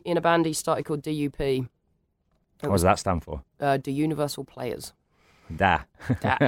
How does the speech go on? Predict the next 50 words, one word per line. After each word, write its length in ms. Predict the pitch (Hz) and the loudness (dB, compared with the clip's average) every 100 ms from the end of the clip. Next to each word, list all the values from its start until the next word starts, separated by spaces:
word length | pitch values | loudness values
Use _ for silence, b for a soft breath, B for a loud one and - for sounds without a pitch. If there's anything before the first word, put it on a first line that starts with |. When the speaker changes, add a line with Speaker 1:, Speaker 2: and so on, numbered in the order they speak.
| - 143 | 2 2
Speaker 2:
<laughs> 160 | - 139 | 0 4
Speaker 1:
Um, 520 | 165 165 160 160 - _ _ _ - | 6 8 6 4 -2 _ _ _ 0
so 100 | 175 | 4
yeah, 120 | 165 | 4
it's 80 | 156 | 4
Dave, 500 | 180 175 175 175 156 | 4 6 6 4 4
me, 460 | 165 160 160 165 160 | 6 8 8 6 4
Jimmy 180 | 165 160 | 2 0
Cliff. 540 | - 165 185 - - - | -2 -4 -4 -8 -16 0
Speaker 2:
Yeah, 200 | 123 160 | 6 6
wow. 340 | - 147 90 - | 8 6 4 2
Speaker 1:
Um, 500 | 143 143 143 143 139 | 2 4 4 2 0
my 100 | 135 | 0
bun 200 | 147 143 | 0 0
Cooper 220 | 147 139 | -2 -4
from 160 | - 131 | -8 0
P 100 | 131 | 2
Speaker 2:
What's 140 | 123 143 | 4 4
he 80 | |
Speaker 1:
Funk. 80 | 135 | 4
Speaker 2:
like? 200 | 92 76 - _ _ _ _ - - | 4 2 -8 _ _ _ _ -8 0
Speaker 1:
Awesome. 440 | 180 147 127 123 _ | 0 2 -2 -4 _
Speaker 2:
Yeah? 180 | 107 123 | -2 0
Speaker 1:
As 160 | 143 135 | -2 -4
you 80 | 139 | -4
imagine. 240 | 127 123 | -4 0
Speaker 2:
Is 40 | 110 | 0
he 40 | |
a 40 | |
character? 440 | - 123 120 135 135 _ | 4 4 4 0 -2 _
Speaker 1:
Yeah, 280 | 165 165 156 | -2 2 2
very, 320 | 147 160 160 | 4 2 2
very 240 | 151 147 143 | 2 0 2
laid 220 | 135 131 | 0 0
back, 260 | 131 120 - _ 139 | -4 -4 -8 _ -6
very 160 | 143 | -4
<laughs> 20 | |
Jamaican. 840 | 139 139 165 208 233 220 - 226 196 - _ 139 | -4 0 0 4 4 4 2 0 -2 -4 _ 2
Um, 480 | 190 160 180 165 156 - | 4 6 6 4 0 -6
Speaker 2:
Su-, 200 | - 107 | -8 -6
surprising, 480 | - - 95 107 160 | -8 0 0 2 4
that. 60 | |
Speaker 1:
but 160 | 190 160 | 4 4
cool, 300 | - 185 160 | 4 4 4
really, 240 | 156 160 151 | 2 0 0
really 240 | 147 139 | 0 0
nice 260 | 131 127 - | 0 -2 -4
guy, 240 | 127 131 | -2 -2
very 180 | 131 135 | -2 -6
sweet. 360 | - 120 120 | -6 -6 -6